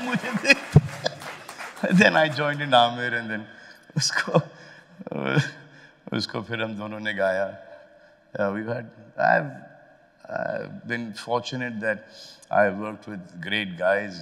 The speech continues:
great producers, great directors, um, बहुत सारे आर्टिस्ट, you know, heroes, heroines, you know, और ज़्यादा करके स-,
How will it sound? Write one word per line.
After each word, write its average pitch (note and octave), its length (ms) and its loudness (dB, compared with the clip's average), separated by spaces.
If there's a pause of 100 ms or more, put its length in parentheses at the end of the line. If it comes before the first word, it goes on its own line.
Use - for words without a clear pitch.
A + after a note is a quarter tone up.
great F#2+ 240 -8
producers, F#2 640 -8
great F2 300 -8
directors, F#2+ 760 -8 (420)
um, E2 380 -2 (1080)
बहुत F#2+ 500 2
सारे F#2 540 -4 (160)
आर्टिस्ट, F2+ 640 2 (540)
you E2 120 -8
know, E2+ 200 -10 (100)
heroes, F#2+ 520 -6
heroines, F#2 560 -8
you E2+ 120 -12
know, E2+ 180 -12 (560)
और F2 600 -4 (340)
ज़्यादा G2 320 4
करके F#2+ 560 -8
स-, - 440 -8